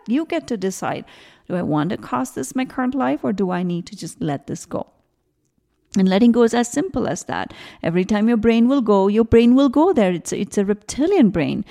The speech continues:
Your brain is focused on survival. Anything it perceives as a threat, it's going to bring that back over and over, over, over to your attention. Your job is to let that go.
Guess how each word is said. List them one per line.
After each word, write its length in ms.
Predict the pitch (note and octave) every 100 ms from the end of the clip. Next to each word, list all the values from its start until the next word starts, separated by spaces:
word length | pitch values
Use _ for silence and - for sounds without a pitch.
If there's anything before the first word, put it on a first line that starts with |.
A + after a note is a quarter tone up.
| - -
Your 140 | G3+
brain 360 | F#3 A3 A3+ A#3+
is 140 | C4
focused 640 | - G#3+ G3 G3+ F#3 F3+ - -
on 400 | E3 D#3+ E3+ -
survival. 880 | - G#3+ G3+ A3+ F4+ D4 E3 F2 - _ - -
Anything 420 | - B3+ C#4 C4+
it 160 | B3 -
perceives 440 | G#3+ G#3 G3+ F3+
as 200 | F#3 F3
a 60 | D#3+
threat, 540 | - - D#3+ A#3 - -
it's 140 | - -
going 140 | F#3
to 80 | F3
bring 420 | E3+ F#3 A3+ B3
that 320 | G#3 F#3 F3+
back 300 | F3 D#3+ F#3 -
over 440 | F#3+ F#3 - - -
and 120 | -
over, 480 | - A3 F#3+ - - _ _
over, 400 | - A#3+ - - - _ _
over 320 | - A#3+ F#3+ -
to 160 | -
your 140 | E3+ E3+
attention. 560 | F3+ E4 E4 - - - _ _ _ -
Your 120 | F3+
job 360 | F3 G#3 A#3+ F4+ - _ _
is 40 | _
to 100 | -
let 200 | F3+ F3
that 180 | D#3 D3
go. 220 | - -